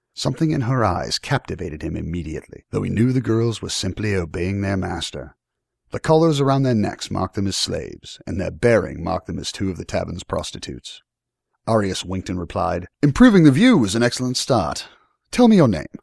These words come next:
"Ariel, sir," he asked. "How did you come to serve here? You seem a bit refined for such surroundings." Ariel replied, "You flatter me needlessly, sir. I was born a slave and educated to serve in the harem of my former master."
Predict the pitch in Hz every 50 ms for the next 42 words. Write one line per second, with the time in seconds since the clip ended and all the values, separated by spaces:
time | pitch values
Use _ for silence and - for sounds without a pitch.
0 | _ _ _ _ _ _ _ _ _ _ _ 135 165 190 156 113 78 - - -
1 | - 85 92 110 120 - _ _ _ _ _ _ _ _ _ _ _ 98 95 92
2 | 95 92 - - - - - _ 233 233 226 208 214 233 - 226 214 196 - -
3 | - - 196 165 131 113 92 - 95 82 85 - 196 254 - - 302 294 311 285
4 | - - - - - - - - - 196 196 - - - - 226 226 220 175 117
5 | 80 65 - - - - 92 - - 92 - - - 104 92 85 85 82 78 73
6 | 76 76 78 - - _ _ _ _ _ _ _ _ _ _ _ _ _ _ _
7 | - 95 98 92 92 90 90 85 87 85 - - 87 85 85 85 82 - _ _
8 | _ _ _ _ _ 143 135 - - 120 110 - 135 139 135 131 127 120 95 -
9 | 76 76 - - 73 71 - - 78 78 78 78 - _ _ - 90 90 90 80
10 | - - 110 139 175 180 165 - - 202 185 156 107 82 87 87 95 104 110 110
11 | - 123 117 113 113 - - - - 143 131 110 90 90 85 87 76 - 120 123
12 | 104 85 80 80 80 80 87 87 85 - - 110 110 107 107 104 110 110 110 107
13 | - - - 76 -